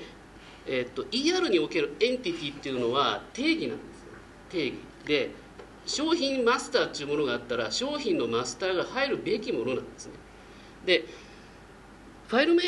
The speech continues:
ーカーのリレーションシップのエンティティは、商品マスターが入ってれば、商品が入って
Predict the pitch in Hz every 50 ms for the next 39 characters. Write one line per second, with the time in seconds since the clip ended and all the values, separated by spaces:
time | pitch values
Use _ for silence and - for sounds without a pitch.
0 | 349 320 330 - - - - 202 180 165 147 151 180 202 170 143 147 170 180 190
1 | 190 - 196 190 190 - 190 - - 156 127 117 139 170 170 170 - 135 131 135
2 | - 110 104 107 123 123 110 - - - 214 247 269 294 302 302 311 330 339 349
3 | - - - 233 185 151 135 127 123 - 147 139 135 135 135 127 117 113 110 110
4 | - - 320 359 339 349 339 - 220 180 156 131 127 - - - 339 381 349 320
5 | 320 - - - - 214 220 -